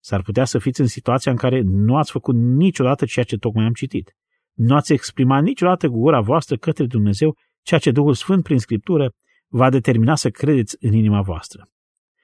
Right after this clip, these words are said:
Dacă dorești să ajungi la cunoașterea lui Iisus Hristos, dacă dorești să-ți dăruiești inima și viața singurului Mântuitor care îți poate ierta păcatul și îți poate da cerul, ne-ar plăcea să împărtășim asta cu tine.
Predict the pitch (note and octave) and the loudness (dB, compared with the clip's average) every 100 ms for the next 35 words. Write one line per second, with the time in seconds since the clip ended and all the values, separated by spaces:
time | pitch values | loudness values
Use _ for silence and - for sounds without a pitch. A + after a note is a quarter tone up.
0 | _ - C3+ D3 C#3 C4 - C#3 E3+ C#3+ | _ -4 0 2 2 2 2 0 2 2
1 | C3 - B2 D#3+ D#3+ B2+ A2 - B2+ - | 2 0 0 0 -2 0 0 -2 -8 -8
2 | G2+ - D#2 - G#2+ - G#2+ D3+ D3 A#2+ | -10 -10 -12 -8 -6 -4 0 0 0 -2
3 | G#2+ A2 C#3+ D3+ - C#3+ F#2 E2 - _ | -2 0 0 -2 -2 -2 0 -4 -12 _
4 | _ - A#2 D#3 F3 E3+ - G3+ F#3+ C#3+ | _ -4 2 2 2 -2 0 0 0 2
5 | B2 A2 G2+ G#2 C#3+ B2 A2 G#2 - D#3+ | 2 0 -2 -2 -2 -2 -2 -4 -4 -4
6 | - A#2+ A2+ A2 G#2 G#2+ G2 - - _ | -2 -2 -2 -4 -4 -6 -6 -8 -12 _
7 | _ - C#3 - E3 E3 C#3 A#2+ - G#2 | _ -4 -4 0 0 2 0 0 -2 -2
8 | F2+ E2+ _ _ _ _ - A#2 A#2+ - | -2 -6 _ _ _ _ -2 0 0 0
9 | A2+ - C#3 A#2+ A2+ G2+ G2 G2+ - F#2+ | -2 0 -2 0 -2 -2 -4 -6 -4 -4
10 | F2 G2 - F#2 E2 E2+ | -4 -10 -18 -16 -16 -18